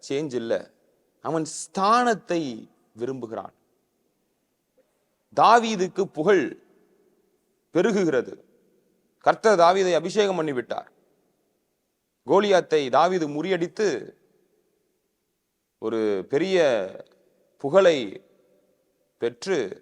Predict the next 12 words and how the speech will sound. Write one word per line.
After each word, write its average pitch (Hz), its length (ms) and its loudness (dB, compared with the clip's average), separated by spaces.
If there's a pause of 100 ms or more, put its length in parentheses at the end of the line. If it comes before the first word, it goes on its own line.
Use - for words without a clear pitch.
(120)
அநேகர் 135 580 -4
துதி 170 260 -8
பாடவும், 120 460 0 (800)
சவுல் 127 320 -4
கொன்றது 127 300 -2
ஆயிரம், 131 440 -2
தாவீது 135 360 -2
கொன்றது 117 320 -6
பதினாயிரம் 139 540 -2
என்று 110 460 -8 (680)
இஸ்ரவேலின் 135 580 -2
வீதிகளில் 143 720 -4